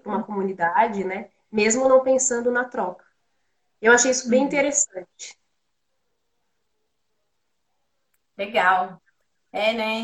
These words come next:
Speaker 2: E essa, essa questão do, da gente poder fazer pelo outro, ou, é, dá uma sensação de, de paz, né? De gratidão pelo que a gente tem muitas vezes, né?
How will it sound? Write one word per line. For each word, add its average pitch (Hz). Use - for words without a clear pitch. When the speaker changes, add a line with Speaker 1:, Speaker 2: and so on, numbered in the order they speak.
Speaker 2:
E 196
essa, 196
essa 190
questão 214
do, 180
da 190
gente 214
poder 220
fazer 220
pelo 233
outro, 214
ou, 214
é, 196
dá 208
uma 254
sensação 247
de, 247
de 226
paz, 220
né? 214
De 220
gratidão 214
pelo 214
que -
a 214
gente 208
tem 208
muitas 214
vezes, 190
né? 190